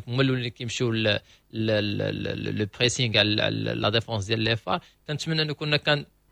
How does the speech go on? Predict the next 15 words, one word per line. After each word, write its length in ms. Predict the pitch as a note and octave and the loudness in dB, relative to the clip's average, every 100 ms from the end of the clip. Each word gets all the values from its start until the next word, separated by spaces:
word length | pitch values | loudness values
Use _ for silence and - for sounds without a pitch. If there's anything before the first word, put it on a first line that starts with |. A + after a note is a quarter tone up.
| _ B2+ | _ 4
روكولو 380 | D3 - D#3 | 4 6 4
شويه 500 | - - F3+ G#3 F#3+ | 4 4 4 8 8
للور، 380 | E3+ E3 F#3+ G3+ - _ - | 8 4 2 0 -2 _ -2
حيت 380 | C#3 E3+ D#3 - | 2 2 0 -2
خيري 420 | - E3+ F3 E3+ E3 | 2 6 8 6 4
لو 100 | D3+ | -2
فيت 240 | F3 E3+ | 0 -2
انه 160 | D#3+ D#3+ | 0 -2
ملي 100 | D3+ | 0
كيجي 280 | D3+ C#3 | 2 2
من 100 | D#3+ | 2
اللور 340 | F3+ E3+ D#3+ C#3+ | 4 6 6 4
للقدام 500 | C3 B2+ G#2+ F#3+ F3+ | 0 -6 2 4 4
كيكون، 380 | D#3+ - D#3+ D3 | -4 -10 -14 -14
كيكون 480 | C#3+ - D3+ C#3+ C3+ | -16 -8 -4 -4 -4